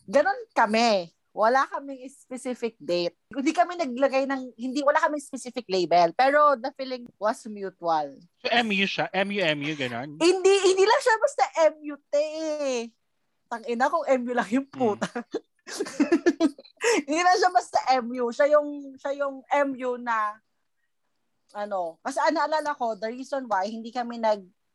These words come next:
Speaker 1: hindi kami nag-confirm ng specific date of our relationship kasi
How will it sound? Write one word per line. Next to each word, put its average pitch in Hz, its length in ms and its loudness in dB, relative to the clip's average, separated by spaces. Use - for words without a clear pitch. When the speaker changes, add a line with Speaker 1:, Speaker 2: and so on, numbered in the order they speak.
Speaker 1:
hindi 233 240 -6
kami 240 180 -2
nag-confirm 214 640 -2
ng 190 160 -12
specific 214 840 -4
date 160 400 2
of 185 240 2
our 208 160 4
relationship 202 720 -4
kasi 214 400 4